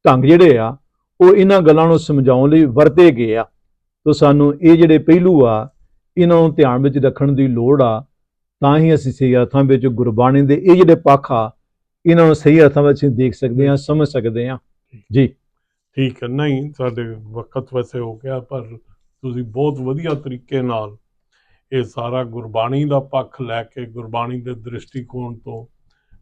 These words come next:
Speaker 2: ਭਾਵੇਂ ਵਰਡਜ਼ ਉਹੀ ਯੂਜ਼ ਕੀਤੇ ਆ, ਪਰ ਵਰਡ ਦਾ ਕੰਟੈਕਸਟ ਤੇ ਕੌਣ, ਜਿਹੜੀ ਸ਼ਬਦ ਦਾ ਐਕਚੁਅਲ ਮੀਨਿੰਗ, ਉਹਨੂੰ ਜਦੋਂ ਅਸੀਂ ਸਮਝਦੇ ਹਾਂ ਤੇ ਉਹਦੇ ਵਿਚਾਰ, ਉਹਦੇ ਵਿੱਚ ਉਹਨੂੰ ਇੱਕ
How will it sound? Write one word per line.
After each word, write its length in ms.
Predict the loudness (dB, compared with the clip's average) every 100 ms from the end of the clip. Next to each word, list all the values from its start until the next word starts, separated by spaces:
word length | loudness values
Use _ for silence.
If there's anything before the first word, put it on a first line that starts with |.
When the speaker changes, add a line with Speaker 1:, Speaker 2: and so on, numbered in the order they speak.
| _
Speaker 2:
ਭਾਵੇਂ 320 | -8 -4 -4
ਵਰਡਜ਼ 600 | -4 -8 -4 -2 -2 -4
ਉਹੀ 300 | -4 -4 -4
ਯੂਜ਼ 360 | -4 -4 -4 -6
ਕੀਤੇ 340 | -12 -12 -8
ਆ, 80 | -10
ਪਰ 180 | -8 -10
ਵਰਡ 360 | -10 -10 -10 -8
ਦਾ 140 | -8
ਕੰਟੈਕਸਟ 800 | -8 -14 -14 -12 -8 -8 -10 _ _ _ _ _ _ -14
ਤੇ 100 | -14
ਕੌਣ, 360 | -6 -4 -2 -6 -8
ਜਿਹੜੀ 220 | -6 -6
ਸ਼ਬਦ 560 | -8 -12 -8 -6 -6 -6
ਦਾ 180 | -6 -6 -10 -12
ਐਕਚੁਅਲ 440 | -12 _ -12 -8
ਮੀਨਿੰਗ, 600 | -6 -6 -6 -6 -6 -10 -20 _ _ _ _ _
ਉਹਨੂੰ 320 | -12 -6 -4 -4
ਜਦੋਂ 340 | -4 -2 -4
ਅਸੀਂ 200 | -4 -10
ਸਮਝਦੇ 520 | -8 -6 -6 -4 -6
ਹਾਂ 140 | -6 -6
ਤੇ 120 | -10
ਉਹਦੇ 440 | -10 -8 -6 -4
ਵਿਚਾਰ, 640 | -6 -8 -14 -12 -10 -8 -10 -10
ਉਹਦੇ 220 | -6 -4
ਵਿੱਚ 240 | -6 -10 _ -18 -18 _ _ _ _ _ _ _
ਉਹਨੂੰ 240 | -4 -2 -2
ਇੱਕ 160 | -6